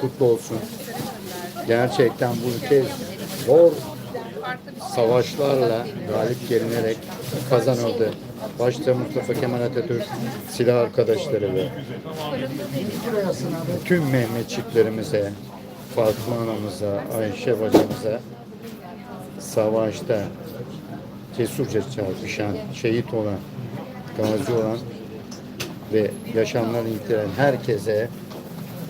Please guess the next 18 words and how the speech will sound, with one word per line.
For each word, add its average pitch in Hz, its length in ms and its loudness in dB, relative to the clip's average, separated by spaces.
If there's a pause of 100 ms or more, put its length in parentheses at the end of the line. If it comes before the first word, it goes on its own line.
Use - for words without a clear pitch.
(120)
mekanları 110 580 0
cennet 113 380 0
olsun, 117 340 2
ruhları 113 320 4
şad 113 300 4
olsun. 113 340 0 (400)
Onlar 131 320 4
sayesinde 117 720 2 (120)
şu 117 80 -4
anda 107 500 -2
burada 104 320 0 (1120)
nefes 104 420 -2
alıp 110 200 0 (360)
özgürce 107 400 -2
yaşayabiliyoruz. 101 800 2 (1400)
Ruhları 107 340 2
şad 104 320 2
olsun 104 340 -4